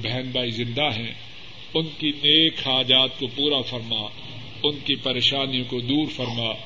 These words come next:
ان کی بیماریوں کو دور فرما، ان کے کاروباروں میں خیر و برکات نازل فرما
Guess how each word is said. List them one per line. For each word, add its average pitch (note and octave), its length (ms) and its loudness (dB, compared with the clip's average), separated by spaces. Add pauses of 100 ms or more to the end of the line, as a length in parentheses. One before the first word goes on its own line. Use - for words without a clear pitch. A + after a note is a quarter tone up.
(720)
ان D#3 160 2
کی D3 220 4
بیماریوں C3+ 680 2
کو C#3 140 0
دور D3+ 260 4 (100)
فرما، A#2+ 380 -2 (380)
ان D3+ 220 0
کے C#3 100 2
کاروباروں C3 680 4
میں B2+ 160 2
خیر C3 300 0
و B2+ 60 2
برکات C3 580 4
نازل C#3 380 2
فرما A#2+ 440 -2